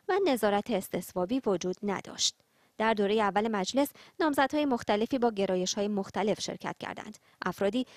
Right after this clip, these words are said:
از ائتلاف بزرگ که شامل حزب جمهوری اسلامی، سازمان مجاهدین انقلاب اسلامی و جامعه روحانیت مبارز بودند. دفتر همکاری مردم با رئیس جمهور،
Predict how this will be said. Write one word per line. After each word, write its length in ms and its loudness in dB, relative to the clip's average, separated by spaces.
از 180 0
ائتلاف 420 0
بزرگ 440 0
که 100 -6
شامل 320 -2
حزب 320 0
جمهوری 440 -2
اسلامی، 440 -2
سازمان 440 -4
مجاهدین 560 -2
انقلاب 420 -2
اسلامی 420 -2
و 240 2
جامعه 480 0
روحانیت 540 -2
مبارز 520 0
بودند. 360 -8
دفتر 280 0
همکاری 440 0
مردم 420 0
با 80 2
رئیس 320 -2
جمهور، 460 0